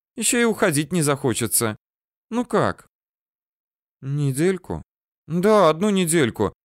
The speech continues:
В пятницу уезжаю, а в понедельник...» «Неделька.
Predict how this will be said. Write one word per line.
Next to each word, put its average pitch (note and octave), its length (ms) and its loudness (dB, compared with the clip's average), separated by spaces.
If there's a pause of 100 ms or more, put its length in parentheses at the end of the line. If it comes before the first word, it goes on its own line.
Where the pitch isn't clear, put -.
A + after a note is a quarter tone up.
(180)
В - 100 -20
пятницу G#3+ 420 2
уезжаю, G#3 460 4
а D3 40 4
в C#3+ 60 -6
понедельник...» F#3 640 0 (920)
«Неделька. C#3 880 -6